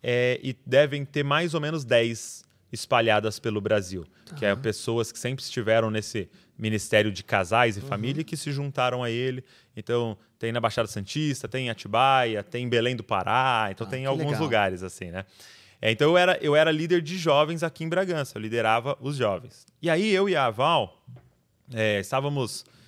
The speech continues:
Speaker 1: orando, né? É, e, e, e pedindo assim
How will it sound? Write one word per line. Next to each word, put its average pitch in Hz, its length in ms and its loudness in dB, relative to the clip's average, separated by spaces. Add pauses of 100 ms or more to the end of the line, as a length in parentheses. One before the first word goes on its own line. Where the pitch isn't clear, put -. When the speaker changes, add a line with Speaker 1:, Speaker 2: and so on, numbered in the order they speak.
(220)
Speaker 1:
orando, 135 540 2
né? 127 280 -2 (400)
É, 120 280 0
e, 131 220 -6
e, 139 220 -8
e - 80 -8
pedindo 202 380 0
assim 180 200 0